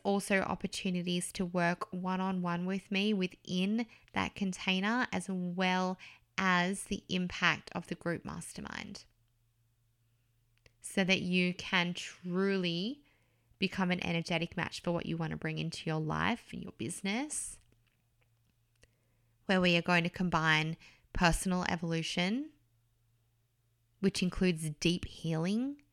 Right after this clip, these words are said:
the work that most people are too scared to do because it's uncomfortable.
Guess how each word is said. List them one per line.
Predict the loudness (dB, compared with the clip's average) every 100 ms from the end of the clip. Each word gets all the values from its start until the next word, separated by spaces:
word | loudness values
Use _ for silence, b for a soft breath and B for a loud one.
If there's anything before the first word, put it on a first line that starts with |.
| _ _ _ -2
the | 2
work | 6 8 8 6
that | -2
most | 2 2 2
people | 2 2 2
are | -2
too | 0 2 2
scared | 2 4 6 6
to | 0
do | -2 2 4 4 0 -4 -10
because | -6 -4 -4
it's | -4
uncomfortable. | -4 -4 -4 -6 -8 -6 -6 -4 -8